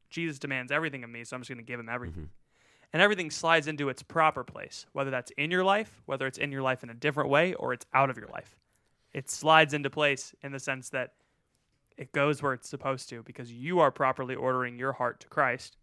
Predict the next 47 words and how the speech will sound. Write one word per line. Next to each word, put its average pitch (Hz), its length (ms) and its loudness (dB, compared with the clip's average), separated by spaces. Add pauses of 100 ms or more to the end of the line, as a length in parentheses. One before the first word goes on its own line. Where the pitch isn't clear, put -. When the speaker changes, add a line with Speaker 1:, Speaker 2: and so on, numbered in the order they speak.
Speaker 1:
by 139 100 -10
praying 127 360 -6
daily. 107 340 -12 (600)
Everything 151 480 0
else 147 300 2
is 131 80 -8
going 127 240 -6
to 123 80 -6
order 123 240 -2
itself 120 380 -6
to 127 80 -14
Christ 117 380 -8
because 123 440 -10
you 127 180 -6
just 131 220 -8
naturally 123 640 -4
move 117 280 -12
things 110 300 -18
towards 110 360 -14
him. - 160 -20 (720)
It's 147 160 -6
great. 135 420 -2 (460)
Soul 170 240 6
of 147 80 2
the 151 80 4
Apostolate 139 520 2
is 120 120 -6
a 117 40 -10
great 120 320 -4
book. 110 320 -10 (420)
Abandonment 147 440 0
to 143 60 -10
Divine 135 280 2
Providence 131 520 -2
is - 60 -12
a 120 40 -12
great 120 260 -6
book. 110 300 -10 (340)
Interior 147 460 -6
to 139 100 -14
the 135 80 -10
Deve-, 127 200 -6 (100)
Introduction 143 500 -2
to 143 60 -8
the 135 80 -8
Devout 127 320 -4
Life, 123 420 -6